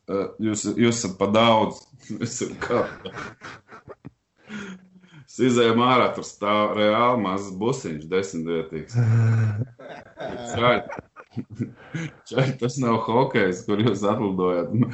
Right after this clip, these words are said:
mēs jūs uzaicinājām uz bendī turnīru. <laughs> Mēs atlidojām ar tām visām formām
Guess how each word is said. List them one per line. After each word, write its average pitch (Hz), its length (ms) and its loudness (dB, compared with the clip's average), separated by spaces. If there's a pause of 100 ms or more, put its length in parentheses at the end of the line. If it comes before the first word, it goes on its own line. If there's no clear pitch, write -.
(200)
mēs 104 260 2
jūs 107 180 0
uzaicinājām 104 600 4
uz 98 80 -2
bendī 110 600 4
turnīru. 90 600 0 (240)
<laughs> 143 100 0 (4000)
Mēs 131 420 4
atlidojām 113 1000 2
ar 110 100 -2
tām 110 240 0
visām 139 420 2
formām 123 800 2